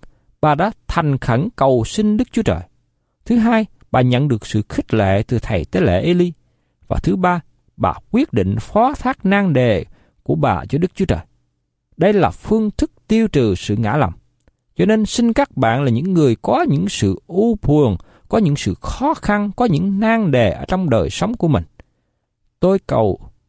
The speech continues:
mong các bạn hãy thưa với Đức Chúa Trời những gì đang xảy ra và giao phó các nan đề của các bạn cho Ngài. Và tiếp theo đó, chúng ta thấy việc Samuel được sanh ra. Ở trong sách Samuel thứ nhất,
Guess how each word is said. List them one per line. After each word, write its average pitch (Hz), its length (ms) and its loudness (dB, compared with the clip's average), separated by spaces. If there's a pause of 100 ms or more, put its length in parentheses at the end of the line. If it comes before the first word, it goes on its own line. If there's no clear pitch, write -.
(180)
mong 202 300 0
các - 260 -6
bạn 95 300 -2 (380)
hãy 104 360 -2 (200)
thưa 226 260 2
với 240 140 -4
Đức 269 140 -6
Chúa 254 120 -4
Trời 98 300 0 (160)
những 175 260 -2
gì 127 160 0
đang 165 200 -2
xảy - 320 -4
ra 156 240 0 (260)
và - 160 -8
giao 143 280 2
phó 175 360 -2
các - 300 -6
nan 151 260 0
đề 98 240 0
của - 180 -18
các - 140 -4 (120)
bạn 73 220 -2 (380)
cho 120 120 0
Ngài. 85 220 -6 (1300)
Và - 100 2
tiếp 254 260 -2
theo 202 100 2
đó, 190 240 0 (920)
chúng 196 180 0
ta 196 140 2
thấy 190 380 -2 (680)
việc 104 260 -2
Samuel 151 560 2 (160)
được - 180 -8
sanh 120 220 0
ra. 117 220 -2 (540)
Ở 127 120 2
trong 175 220 -2
sách - 240 -4
Samuel 175 400 2
thứ 214 100 0
nhất, 247 140 0